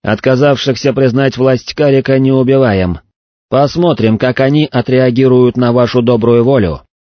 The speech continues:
Есть. Наместник так быстро умчался выполнять мои приказы,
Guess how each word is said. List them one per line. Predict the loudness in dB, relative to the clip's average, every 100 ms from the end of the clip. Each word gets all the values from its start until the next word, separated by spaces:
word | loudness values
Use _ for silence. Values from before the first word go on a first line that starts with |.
| _ _ _ _ -6
Есть. | -2 2 2 0 -4 -14 -20 _ _ _ _ _ _ -10
Наместник | -4 -2 -2 -2 -2 -4
так | -2 -4 0
быстро | 0 -2 -2
умчался | -2 0 0 -2 0 -2
выполнять | 0 0 0 -2 -2
мои | -2 -2
приказы, | -2 -2 -2 0 -2